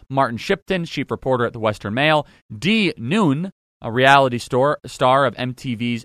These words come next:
The Challenge. Alexander Katai, player of the Los Angeles Galaxy, who didn't even say anything wrong, but instead his wife said something. Uh, Nigel Farage, who has,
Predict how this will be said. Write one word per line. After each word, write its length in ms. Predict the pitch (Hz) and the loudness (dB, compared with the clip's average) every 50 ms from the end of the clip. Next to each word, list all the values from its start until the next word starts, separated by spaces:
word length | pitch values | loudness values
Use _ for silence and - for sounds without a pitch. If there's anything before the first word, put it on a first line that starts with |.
| _ | _
The 140 | - 104 107 | -8 -8 -8
Challenge. 520 | - - - 175 185 190 175 165 165 156 - | -8 -4 -4 -2 -2 0 0 -2 -4 -6 -4
Alexander 560 | - 123 131 127 120 - - 139 139 131 117 113 | -2 -2 0 0 -2 -2 -2 -4 -2 -2 -4 -6
Katai, 560 | - 127 - - 160 170 180 185 196 196 175 - _ _ _ _ | -6 -10 0 2 4 6 6 6 4 2 0 -6 _ _ _ _
player 320 | - 151 156 151 147 147 | 0 4 6 6 6 4
of 140 | 143 - 120 | 2 0 -2
the 100 | 107 113 | -4 -2
Los 240 | 113 120 123 123 - | 0 0 0 0 0
Angeles 220 | 131 123 117 117 | -4 -4 -4 -4
Galaxy, 380 | - 196 208 233 233 - - 180 | 2 6 6 6 6 4 0 -2
who 60 | 180 | -2
didn't 100 | 170 196 | -2 -2
even 120 | 185 147 123 | -4 -6 -4
say 140 | - 202 | -4 -2
anything 300 | 220 233 220 170 180 165 | -2 -2 -2 -2 -2 0
wrong, 300 | 160 160 156 151 156 156 - _ - _ _ _ | 2 4 4 4 4 2 -2 _ -20 _ _ _
but 80 | 147 139 | -6 -2
instead 180 | - 170 147 | 0 0 -2
his 100 | 131 98 | -2 -2
wife 400 | 101 95 95 120 175 - - - | -6 -2 4 4 4 4 4 -2
said 260 | - - 139 120 104 | -6 -4 -4 -4 -4
something. 500 | - - 120 101 101 - 127 123 143 156 - _ _ _ _ _ | -4 -6 -6 -8 -6 -6 -8 -8 -8 -8 -14 _ _ _ _ _
Uh, 220 | 135 127 127 127 - | 2 4 4 4 2
Nigel 440 | 127 127 135 156 180 202 160 175 147 | 0 0 2 2 2 2 2 0 -2
Farage, 640 | - - 139 127 139 175 185 165 147 151 147 - - | -2 -2 0 4 6 6 8 8 6 6 4 -2 -6
who 260 | - 139 127 123 123 | -2 -2 -2 -2 -2
has, 220 | 117 123 120 117 | -4 -6 -6 -8